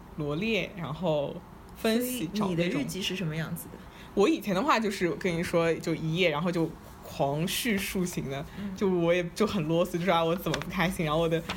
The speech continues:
Speaker 1: 我的小文艺思想，我的小煽情啊，
Speaker 2: 嗯。
Speaker 1: 这种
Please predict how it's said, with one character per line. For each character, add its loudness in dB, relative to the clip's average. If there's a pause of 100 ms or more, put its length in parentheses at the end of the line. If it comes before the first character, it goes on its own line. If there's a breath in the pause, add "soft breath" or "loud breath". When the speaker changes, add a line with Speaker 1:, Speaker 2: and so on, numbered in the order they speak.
(180 loud breath)
Speaker 1:
我 4
的 4
小 6
文 2
艺 4
思 0
想， 6
我 2
的 6
小 4
煽 2
情 0
啊， 4
Speaker 2:
嗯。 4
Speaker 1:
这 -2
种 0